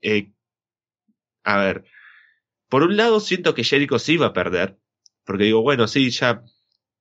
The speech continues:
¿qué, qué más puede hacer Jericho, no? O sea, ganó todo lo que quiso, hizo todo lo que quiso en el wrestling, y puede ser, hacerlo afuera de A E W, adentro de la empresa fue campeón mundial,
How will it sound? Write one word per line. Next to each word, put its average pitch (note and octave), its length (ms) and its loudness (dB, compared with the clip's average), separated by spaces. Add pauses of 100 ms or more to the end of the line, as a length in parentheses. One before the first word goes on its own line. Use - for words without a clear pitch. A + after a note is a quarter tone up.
(180)
¿qué, C#3 240 0
qué E3 100 0
más C#3+ 180 -4
puede G2 220 -4
hacer G2+ 200 -2
Jericho, E2 420 -4
no? G2+ 240 -2
O F#2+ 40 -2
sea, G2+ 240 0 (320)
ganó C3 300 2
todo C#3 300 4
lo A2+ 80 2
que G#2 120 -2
quiso, C3 380 0
hizo A#2+ 200 -2
todo B2+ 180 2
lo G#2+ 80 2
que F#2+ 120 -2
quiso A#2 220 0
en F#2+ 60 -2
el F#2 100 2
wrestling, G#2+ 540 0 (200)
y G#2 180 0
puede D#3 260 2
ser, - 200 0
hacerlo G#2+ 520 0
afuera F#2+ 320 0
de F2+ 60 2
A F2+ 40 0
E F2+ 80 -2
W, A2+ 520 0 (420)
adentro A2+ 420 0
de G2 140 0
la F#2 140 -2
empresa G2+ 400 -2
fue G#2+ 140 0
campeón F#2+ 300 0
mundial, A#2 760 0